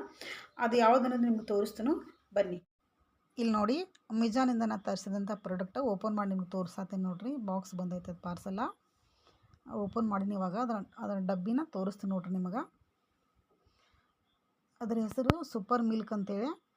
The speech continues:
ಪ್ರಾಡಕ್ಟ್ ಅದ. ಇದ್ರೊಳಗೆ ಇಂಗ್ರೀಡಿಯೆಂಟ್ಸ್ ಏನೇನು ಐತಪ್ಪ ಅಂತಂದ್ರೆ, ತರ್ಟೀನ್ ಗ್ರಾಮ ಪ್ರೋಟೀನ್ ಐತಿ,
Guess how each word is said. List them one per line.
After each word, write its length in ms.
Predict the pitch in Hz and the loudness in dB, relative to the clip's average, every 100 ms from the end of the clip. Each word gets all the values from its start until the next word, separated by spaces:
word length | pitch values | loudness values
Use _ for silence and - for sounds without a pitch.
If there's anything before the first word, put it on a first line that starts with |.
| _ _ _ _ _ _ _ _ | _ _ _ _ _ _ _ _
ಪ್ರಾಡಕ್ಟ್ 380 | 214 208 208 202 | -4 -4 -4 -4
ಅದ. 100 | 185 277 370 _ _ _ _ _ _ _ _ - | -2 -2 -4 _ _ _ _ _ _ _ _ -8
ಇದ್ರೊಳಗೆ 440 | 240 226 247 262 | -2 4 4 4
ಇಂಗ್ರೀಡಿಯೆಂಟ್ಸ್ 520 | 220 214 226 226 226 | 2 0 0 0 -2
ಏನೇನು 240 | 202 202 202 | -2 -2 -2
ಐತಪ್ಪ 320 | 190 190 196 | -4 -6 -4
ಅಂತಂದ್ರೆ, 580 | 185 190 185 233 302 - _ _ _ _ _ | -4 -4 -4 -2 -4 -8 _ _ _ _ _
ತರ್ಟೀನ್ 360 | 220 208 240 226 | -2 0 0 0
ಗ್ರಾಮ 260 | 214 214 247 320 311 _ - - - - | 0 0 2 2 -2 _ -20 -20 -16 -6
ಪ್ರೋಟೀನ್ 360 | 214 233 254 | -2 2 2
ಐತಿ, 360 | 196 175 240 | 2 -2 -4